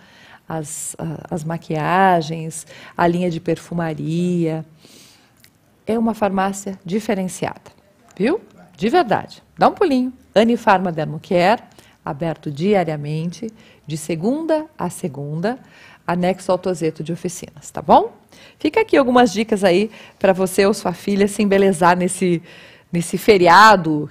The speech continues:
que se aproxima, ou no seu final de semana, ou para um evento especial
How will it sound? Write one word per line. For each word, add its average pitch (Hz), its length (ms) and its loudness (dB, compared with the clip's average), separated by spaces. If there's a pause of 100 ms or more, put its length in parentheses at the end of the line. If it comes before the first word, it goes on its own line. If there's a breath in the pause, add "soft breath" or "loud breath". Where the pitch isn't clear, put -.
que 160 120 -10
se - 120 -6
aproxima, 196 680 2
ou 170 80 2
no 170 140 0
seu 175 180 0
final 165 300 -2
de 156 80 -12
semana, 196 580 0 (340 loud breath)
ou 359 220 4
para 285 260 4
um 269 140 0
evento 202 460 -2 (120)
especial - 480 -6